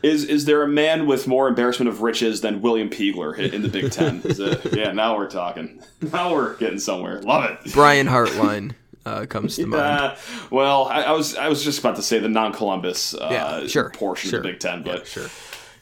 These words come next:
Speaker 1: yeah.
Speaker 2: That, we can have
Speaker 1: Yeah.
Speaker 2: a discussion about that. Uh, on today's show, we're just gonna answer a bunch of, bunch of listener questions involving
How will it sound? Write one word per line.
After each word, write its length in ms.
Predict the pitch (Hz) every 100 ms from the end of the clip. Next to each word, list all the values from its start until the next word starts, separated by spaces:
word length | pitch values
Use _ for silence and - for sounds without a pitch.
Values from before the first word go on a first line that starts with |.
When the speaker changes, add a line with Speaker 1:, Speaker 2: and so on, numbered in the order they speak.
| _ -
Speaker 1:
yeah. 220 | 147 147
Speaker 2:
That, 460 | 143 135 - - - - -
we 80 | 170
can 140 | 175
have 140 | 156
Speaker 1:
Yeah. 80 | 131
Speaker 2:
a 20 |
discussion 480 | 127 - 110 - -
about 300 | 120 - - -
that. 140 | - - - - - -
Uh, 60 | 156 156 175
on 80 | 180
today's 340 | 180 170 175
show, 220 | - 165
we're 100 | 160
just 220 | 151 143
gonna 320 | 165 147 139 120
answer 240 | 135 135
a 60 | 131
bunch 240 | 131 131
of, 260 | 127 - - _ _ _
bunch 280 | - 135 131
of 240 | 131 123 - - - - -
listener 520 | 143 139 - 139 131
questions 680 | - 131 120 131 123 123 98
involving 880 | 123 131 123 123 131 123 120 117